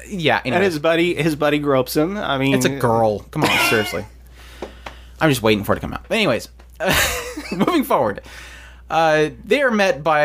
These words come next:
Speaker 1: a gi-, uh, a genius seventeen-year-old who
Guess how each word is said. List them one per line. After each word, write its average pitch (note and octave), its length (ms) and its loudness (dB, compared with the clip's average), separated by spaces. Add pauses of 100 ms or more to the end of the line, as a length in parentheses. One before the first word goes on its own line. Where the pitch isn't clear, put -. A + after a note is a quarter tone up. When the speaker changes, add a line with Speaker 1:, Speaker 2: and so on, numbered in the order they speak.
(280)
Speaker 1:
a C3 600 2 (600)
gi-, - 160 -2
uh, C3 400 2
a A#2+ 40 0
genius D3+ 500 0
seventeen-year-old A#2+ 960 2
who A#2 160 0